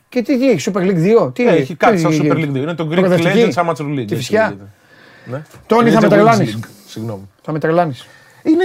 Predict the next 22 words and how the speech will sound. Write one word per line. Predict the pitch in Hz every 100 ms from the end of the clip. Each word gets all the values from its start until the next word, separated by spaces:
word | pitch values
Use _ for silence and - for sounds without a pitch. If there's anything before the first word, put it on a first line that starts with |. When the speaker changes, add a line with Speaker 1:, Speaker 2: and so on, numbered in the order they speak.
| 359
Speaker 2:
σαν | - 370
πρωτάθλημα | 339 359 339 151 143
και |
το | 143 143
League | 143
of | 131
Legends | 123 110 104
πια. | 107 92 _ _ _ _ _ _ _ _ _ _
Όπως | - 262 180 285
είναι | 277
ακριβώς | 202 247
στο | 214
ποδόσφαιρο, | 165 226 - 208
στο | 143
μπάσκετ | 135 240 208
και | 165
σε | -
όλα. | 131 104 -
Speaker 1:
Δηλαδή | 262 294 339
έχει | -
πολύ | 349 370
κόσμο. | 330 214 135